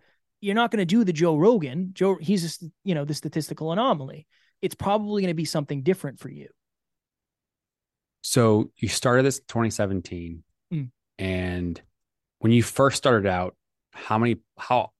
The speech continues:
Speaker 2: often were you doing sh-, uh, episodes?
Speaker 1: When I first started out, I was doing them maybe once a week,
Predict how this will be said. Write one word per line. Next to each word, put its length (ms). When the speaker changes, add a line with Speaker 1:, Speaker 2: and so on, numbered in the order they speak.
Speaker 2:
often 320
were 100
you 60
doing 420
sh-, 180
uh, 240
episodes? 440
Speaker 1:
When 160
I 160
first 440
started 480
out, 320
I 180
was 200
doing 400
them 460
maybe 640
once 340
a 60
week, 440